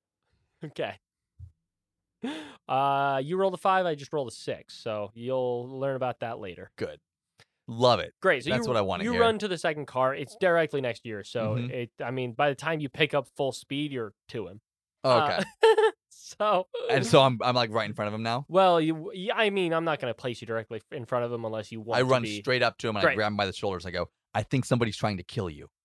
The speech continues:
Speaker 1: But wha-, what?
Speaker 2: Ho-
Speaker 1: I'm sorry, please say that again?
Speaker 2: How did you escape the inn when it got swallowed into the sinkhole?
Speaker 1: Oh, uh, well, um, I, once there was a lot of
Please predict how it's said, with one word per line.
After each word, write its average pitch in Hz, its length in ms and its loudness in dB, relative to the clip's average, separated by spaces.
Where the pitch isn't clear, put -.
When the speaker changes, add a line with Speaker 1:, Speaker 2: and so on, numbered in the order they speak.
Speaker 1:
But 180 200 2
wha-, 160 200 -4
what? - 160 -6
Speaker 2:
Ho- 151 60 -6
Speaker 1:
I'm 185 120 2
sorry, 135 240 -2
please 208 200 -4
say 208 140 2
that 202 80 2
again? 208 400 -2
Speaker 2:
How - 140 6
did 196 140 6
you 196 140 4
escape 160 340 0
the 127 140 0
inn 123 160 4
when 107 80 0
it 101 80 -2
got 92 160 -6
swallowed 107 380 2
into 95 220 -4
the - 120 -14
sinkhole? - 280 -10
Speaker 1:
Oh, 131 680 2
uh, 117 260 -2
well, 139 420 -2
um, 107 360 -6
I, 123 200 0
once 123 400 -4
there 135 180 0
was 127 160 0
a 117 60 -2
lot 131 280 0
of 107 160 -4